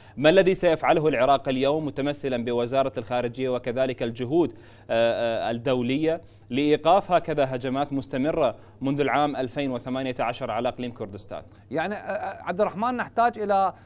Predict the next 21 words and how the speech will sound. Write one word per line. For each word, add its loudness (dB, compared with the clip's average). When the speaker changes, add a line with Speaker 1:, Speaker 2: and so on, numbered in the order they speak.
Speaker 2:
اللجوء 0
إلى 2
مجلس -4
الأمن -4
وليس -2
إلى -4
الأمم -4
المتحدة -6
لاستصدار -2
قرار 0
يدين -2
هذه -4
الضربات 0
أولًا -2
ويلزم -2
الجانب -4
التركي -6
بعدم -4
تكرار -2
هذه -2
الخروقات، -2